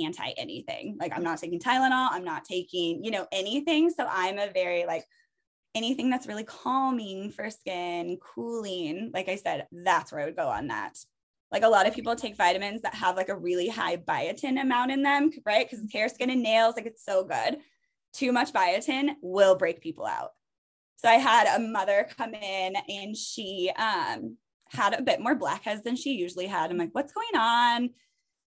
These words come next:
And she's like, "Oh, I'm taking a multivitamin, like, actually every single day now." And I'm like, "That's super great, but, like, which one is it?" And she's like, "Oh, it has biotin in it." And I was like,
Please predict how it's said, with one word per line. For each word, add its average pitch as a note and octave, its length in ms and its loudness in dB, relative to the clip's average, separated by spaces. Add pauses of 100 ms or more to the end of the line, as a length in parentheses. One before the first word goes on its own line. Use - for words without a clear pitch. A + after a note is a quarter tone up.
(520)
And C#4 80 -4
she's C4+ 120 -2
like, D#4+ 140 2
"Oh, G#4+ 120 6
I'm G4 140 4
taking D4 300 2
a G4+ 60 6
multivitamin, C4 680 4
like, A3 160 -2
actually G#3 320 0
every F#3+ 220 2
single F#3 220 -6
day A#3+ 160 4
now." F#3 140 2
And E3 100 -2
I'm F4+ 40 -6
like, - 160 -8 (100)
"That's B3 280 6
super F#4+ 220 0
great, A#3 400 0
but, A3+ 140 0
like, G3 300 0 (460)
which G#3+ 260 -8
one G#3 160 -4
is - 180 -10
it?" C3 340 2
And G#3 100 -12
she's - 140 -8
like, G3+ 240 -2
"Oh, F#4 160 2
it - 60 -2
has B3+ 200 -2
biotin A3+ 520 2
in D3 140 -4
it." C#3 260 -4 (460)
And G#3+ 100 -8
I - 20 -4
was G3+ 100 -10
like, D#3+ 140 -8